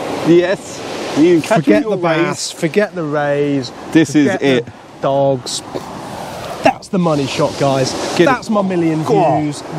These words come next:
Speaker 2: right there.
Speaker 1: That's it. Let's get her back.
Speaker 2: Get her back so she can reproduce
Speaker 1: <laughs>
Speaker 2: and create more. Well, Gary next door has just had a dog as well, so
Speaker 1: Oh, was he?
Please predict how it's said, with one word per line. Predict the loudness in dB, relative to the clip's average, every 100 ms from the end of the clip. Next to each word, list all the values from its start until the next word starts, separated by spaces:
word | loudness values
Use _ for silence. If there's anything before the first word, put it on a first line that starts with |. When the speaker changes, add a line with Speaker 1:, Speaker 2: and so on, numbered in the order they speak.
| -2
Speaker 2:
right | 0 0 -2
there. | -8 -8 -4 -2
Speaker 1:
That's | -2 0
it. | 0 0 -6 -4 0
Let's | 0
get | 2 2
her | 0
back. | 0 -4 0
Speaker 2:
Get | 0
her | 0
back | -2 -2
so | -6
she | -2
can | 0 4
reproduce | 2 2 -2 0 0 2 0 0 0 0
Speaker 1:
<laughs> | 2 0 -2 -8
Speaker 2:
and | -6
create | 0 2 2
more. | 4 4 4 2 0 -4 -10 -16 -8 -2
Well, | 2
Gary | 2 2 2 2 -2
next | -2 -2 -2
door | 0 0 0
has | -2 0
just | -2 -2
had | -2 0 0 2
a | 2 2
dog | 2 2 0
as | -2 0 2
well, | 2 2 0 -2
so | 0 2 2 -2 -6 -6 -2 2
Speaker 1:
Oh, |
was | 4
he? | 4 2